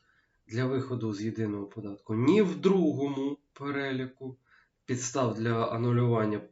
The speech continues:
податківцями реєстрації взагалі немає такої підстави, як нерезидентський статус фізособи. Тут хотілося б поставити крапку і сказати, що в податківців немає повноважень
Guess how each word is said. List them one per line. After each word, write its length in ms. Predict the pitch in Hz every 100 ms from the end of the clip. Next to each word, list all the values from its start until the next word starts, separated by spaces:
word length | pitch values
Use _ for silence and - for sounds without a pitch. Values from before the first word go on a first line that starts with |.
| _ _ -
податківцями 800 | 123 117 117 117 104 - 104 101
реєстрації 840 | 104 101 - 101 95 - 113 - - - -
взагалі 600 | 107 127 180 165 156 131
немає 440 | 117 113 113 107
такої 380 | 104 131 123 107
підстави, 580 | 104 - - 147 180 170
як 280 | 123 117 - _ -
нерезидентський 1040 | 151 165 147 135 117 110 143 160 - 139
статус 440 | - 107 107 110
фізособи. 580 | - 104 101 - 90 - _ _ _ _ _ _ _ _
Тут 160 | - 180
хотілося 460 | 180 170 175 -
б 80 | 135
поставити 540 | 135 - 143 135 123 110
крапку 720 | - - 120 196 196 - 147
і 80 | 131
сказати, 480 | - 123 139 127
що 200 | 117 -
в 180 | 110 - _ _ _ _ _ -
податківців 960 | 113 107 - 196 180 151 131 - 92
немає 380 | 127 170 131 110
повноважень 760 | - 98 90 127 160 156 147